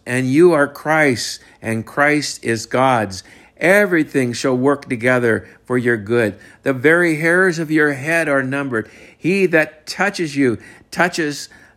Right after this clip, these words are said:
the apple of God's eye. But then, my dear friends, beware of resting on your first conversion. You that are young believers in Christ, you should be looking out for fresh discoveries of the Lord Jesus Christ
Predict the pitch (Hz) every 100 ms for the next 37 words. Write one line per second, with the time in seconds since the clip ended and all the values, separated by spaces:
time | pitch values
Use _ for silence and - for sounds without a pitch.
0 | - 123 - 147 156 156 143 - 120 107
1 | 117 120 110 - - 104 101 95 - _
2 | _ _ _ - 110 95 131 139 120 107
3 | 107 101 110 110 101 98 104 98 90 82
4 | - - _ _ _ - 120 117 107 131
5 | 147 143 117 107 98 123 147 - 135 120
6 | 117 117 113 135 131 - 127 120 123 147
7 | 135 113 - - - - - _ - 120
8 | 165 190 165 151 147 139 127 139 180 180
9 | 147 120 135 170 190 165 131 131 123 160
10 | 170 170 131 151 151 160 135 139 160 143
11 | 135 196 196 165 - 156 175 - 156 143
12 | 135 - - 185 220 - - - - -
13 | - - 135 - - 180 185 143 117 101
14 | 92 113 120 117 139 156 139 113 151 143
15 | 135 - 139 139 139